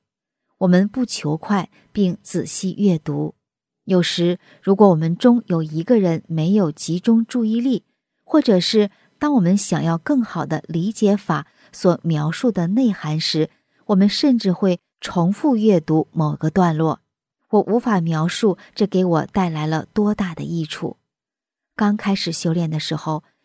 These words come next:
我只阅读过一遍这些早期的讲法，然后就专注于新的讲法。由于对早期的讲法没有打下坚实的基础，我无法更好地理解正法的内涵。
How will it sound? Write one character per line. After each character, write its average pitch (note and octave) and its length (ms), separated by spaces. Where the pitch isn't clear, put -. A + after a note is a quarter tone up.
我 G#3 160
只 E3 420
阅 G3+ 220
读 D#3+ 220
过 E3+ 160
一 D3+ 240
遍 A3 280
这 E3 120
些 D#3 240
早 - 260
期 - 180
的 G3 120
讲 D#3 280
法， D#3+ 240
然 F3+ 220
后 G3 240
就 F3 260
专 A#3 320
注 G#3+ 220
于 D#3+ 220
新 B3+ 340
的 G3+ 140
讲 D3+ 260
法。 C#3 300
由 A3 140
于 G#3 240
对 G3 300
早 E3 220
期 - 180
的 G3+ 100
讲 E3 280
法 D#3 240
没 F3+ 140
有 F#3+ 120
打 D#3+ 220
下 D#3+ 260
坚 A3 320
实 F3+ 200
的 D#3+ 100
基 G3 260
础， G3 320
我 G#3+ 100
无 G3 240
法 G#3 200
更 C#4+ 240
好 F3 200
地 E3 120
理 D#3 240
解 E3+ 360
正 F3+ 200
法 D3+ 200
的 D3+ 120
内 E3+ 220
涵。 D3 400